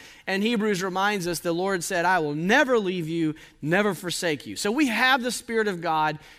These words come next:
sealing us to make sure we persevere to our destiny.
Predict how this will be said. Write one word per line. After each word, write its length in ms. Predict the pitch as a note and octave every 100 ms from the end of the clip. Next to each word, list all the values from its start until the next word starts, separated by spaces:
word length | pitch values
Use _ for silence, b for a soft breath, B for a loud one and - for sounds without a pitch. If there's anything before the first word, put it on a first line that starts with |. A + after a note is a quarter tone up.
| B
sealing 640 | - - C4+ C#4 D4 C#4
us 260 | A#3+ G3+ G3+
to 400 | - A3 G#3 F#3+ - B
make 200 | G#3 B3+
sure 180 | G#3 B3
we 140 | A#3+
persevere 800 | A#3 C4 B3+ G#3 G#3 A#3+ G#3 G3 - B B
to 280 | - B3+ B3+
our 240 | G#3 G#3+
destiny. 760 | F#3 G#3 G3 - - C#3 A#2